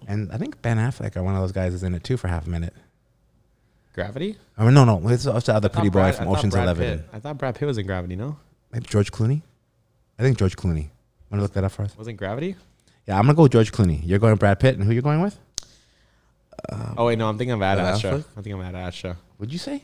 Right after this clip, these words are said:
Speaker 2: It's not, not, it's not Brad Pitt.
Speaker 1: No, I think it's George Clooney.
Speaker 2: Might be.
Speaker 1: I think it's Matthew McConaughey, Sandra Bullock,
Speaker 3: Mm-hmm.
Speaker 1: and George motherfucking Clooney.
Speaker 3: Ed Harris, George
Speaker 1: Ooh.
Speaker 3: Clooney, Sandra Bullock.
Speaker 1: Fuck, that's a fucking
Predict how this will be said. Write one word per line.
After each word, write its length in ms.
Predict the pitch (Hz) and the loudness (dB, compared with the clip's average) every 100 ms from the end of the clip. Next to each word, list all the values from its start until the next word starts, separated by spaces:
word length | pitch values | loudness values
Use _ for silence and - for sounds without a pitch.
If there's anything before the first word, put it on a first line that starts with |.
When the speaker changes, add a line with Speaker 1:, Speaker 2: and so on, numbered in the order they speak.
| - | -14
Speaker 2:
It's 160 | 98 110 | -16 -8
not, 200 | 92 101 | -8 -6
not, 200 | 98 - | -10 -10
it's 100 | 107 | -14
not 140 | 113 92 | -12 -8
Brad 200 | 90 87 | -10 -8
Pitt. 220 | 95 - _ _ _ _ 95 | -10 -10 _ _ _ _ -16
Speaker 1:
No, 180 | 85 90 101 | -12 -12 -10
I 100 | 95 | -6
think 120 | 139 | -6
it's 100 | - | -8
George 220 | 95 90 | -12 -12
Clooney. 220 | - 123 92 _ _ _ _ _ _ _ | -10 -10 -10 _ _ _ _ _ _ _
Speaker 2:
Might 180 | - 95 | -16 -14
be. 200 | - 87 - _ _ _ 98 | -12 -14 -16 _ _ _ -20
Speaker 1:
I 180 | 87 | -16
think 140 | 87 85 | -10 -8
it's 200 | 85 - _ 101 | -10 -16 _ -12
Matthew 280 | 90 117 | -10 -6
McConaughey, 420 | 131 110 95 101 113 | -2 -2 0 -4 -6
Sandra 360 | - 92 98 120 | -10 -6 -4 -2
Bullock, 300 | 113 104 110 | -2 -2 -2
Speaker 3:
Mm-hmm. 140 | 113 117 _ _ _ _ - | -6 -12 _ _ _ _ -10
Speaker 1:
and 140 | 87 82 | -8 -4
George 380 | 90 90 110 - | -2 -2 -6 -10
motherfucking 420 | 107 104 - 156 | -12 -10 -8 -10
Clooney. 200 | - 90 | -10 -10
Speaker 3:
Ed 180 | 95 101 | -6 -6
Harris, 640 | 98 95 98 107 - - - - _ | -6 -6 -6 -6 -10 -16 -18 -20 _
George 360 | - 98 98 87 | -8 -4 -4 -6
Speaker 1:
Ooh. 40 | - 95 | -12 -8
Speaker 3:
Clooney, 480 | 90 90 98 107 - | -6 -4 -4 -6 -12
Sandra 280 | 90 90 | -14 -12
Bullock. 500 | 90 87 90 104 _ - _ | -8 -4 -2 -4 _ -20 _
Speaker 1:
Fuck, 120 | - 95 | -12 -4
that's 160 | 107 | -4
a 40 | - | -4
fucking 440 | 95 92 87 87 | -6 -4 -4 -6